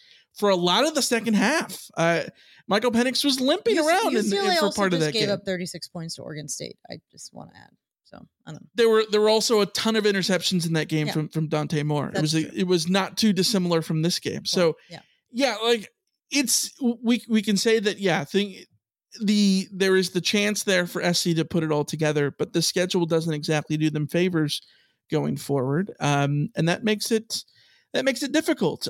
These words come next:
Speaker 1: I'm not sure that, you know, look at the schedule. I surely probably wouldn't bet on it, but you know what you guys can do?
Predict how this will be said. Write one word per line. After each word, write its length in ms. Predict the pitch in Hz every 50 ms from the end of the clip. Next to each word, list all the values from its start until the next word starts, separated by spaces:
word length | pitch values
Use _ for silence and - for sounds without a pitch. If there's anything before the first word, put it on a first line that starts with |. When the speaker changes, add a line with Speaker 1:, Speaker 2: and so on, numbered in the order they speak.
| - -
Speaker 1:
I'm 160 | 185 226 240
not 220 | 262 254 240 -
sure 320 | - - 247 233 220 220 208
that, 580 | 185 202 208 196 190 190 - - - - - - _ _ _ _ _ _ -
you 100 | 180 180
know, 140 | 160 160 196 -
look 200 | 202 190 185 -
at 120 | 214 202 -
the 80 | 190
schedule. 440 | - - - 170 165 - 180 190 190
I 200 | - 160 165 165
surely 480 | 160 - - - 175 170 165 165 165 165
probably 840 | - - - 151 156 160 175 170 165 175 175 180 190 202 220 226 - _ _ _ _ _
wouldn't 420 | 185 170 208 226 247 277 262 226
bet 220 | 208 233 269 320 359
on 180 | 294 196 180
it, 120 | - - - _ -
but 80 | 175
you 160 | - 233 254 277
know 100 | 320 339
what 160 | 370 370 302
you 180 | 233 262 311
guys 400 | 311 - 285 269 302 311 302 -
can 220 | - - 302 294 277
do? 280 | 285 294 302 311 311